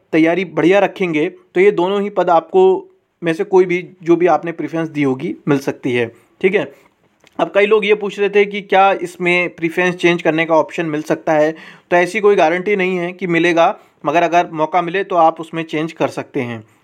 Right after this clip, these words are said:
ठीक है दोस्तों। तो इसका रिजल्ट जो है वो फरवरी में जारी हो जाएगा और टाइपिंग वाले जो लोग हैं वो तैयारी करते रहें, वन रक्षक, बाकी जो भी चीज़ें हैं दोस्तों वो आप डिटेल में वेबसाइट पर आ चुका है,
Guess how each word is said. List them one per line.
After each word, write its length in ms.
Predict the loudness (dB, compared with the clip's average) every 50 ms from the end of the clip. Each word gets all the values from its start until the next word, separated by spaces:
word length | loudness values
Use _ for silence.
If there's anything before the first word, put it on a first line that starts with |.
| _ _ -8
ठीक 120 | -4 -2 0
है 60 | 2
दोस्तों। 320 | 2 2 2 2 2 0 0 -2 -8 -20 -20 -20 -20 -20 -20 _ _ _
तो 240 | 2 4 4 4 4 4
इसका 220 | 0 0 0 0
रिजल्ट 420 | 0 2 2 2 2 2 2 0 -2
जो 140 | 0 0 2
है 320 | 2 2 0 -2 -4 _ _ _ -6
वो 120 | -4 -4 -2
फरवरी 360 | 0 0 2 2 2 2 2
में 140 | 0 0 0
जारी 240 | 2 2 2 2 0
हो 140 | 0 0 2
जाएगा 420 | 2 2 2 0 0 -2 -4 -4 -6 _ _ _ _ _ _
और 380 | -2 0 2 2 2 2 0 0 -2 -2 -4 -4 -6 -10 _ _ _
टाइपिंग 320 | -2 -2 0 -2 -4 -4 -2
वाले 200 | -2 -2 -2 -4
जो 100 | -6 -6 -4
लोग 260 | -2 -2 -2 -2 -2
हैं 100 | -6 -6
वो 140 | -6 -6 -6
तैयारी 340 | -4 -2 0 2 2 2 0 0
करते 280 | -2 -4 -4 -2 -2
रहें, 240 | 0 0 0 -2 -4
वन 220 | -4 -2 -2 -2 0
रक्षक, 340 | -2 -2 -2 -4 -8 -4 -2
बाकी 340 | -2 -2 -2 -2 -4 -6 -4
जो 160 | -4 -4 -4
भी 100 | -4 -6
चीज़ें 260 | -8 -8 -4 0 0 0
हैं 140 | 2 2 2
दोस्तों 360 | 2 0 0 2 2 2 2 0 -4 -16 -20 -16 _ -2
वो 80 | 0
आप 180 | 2 2 0 0
डिटेल 360 | -4 -4 0 0 0 0 0 -2
में 220 | -4 -4 -4 -4
वेबसाइट 560 | -6 -4 -4 -4 -4 -2 -2 -2 -2 -2 -2 -2
पर 120 | -2 0
आ 140 | 2 0 0
चुका 260 | -2 -4 -4 -2 -2
है, 220 | 0 -2 -2 -6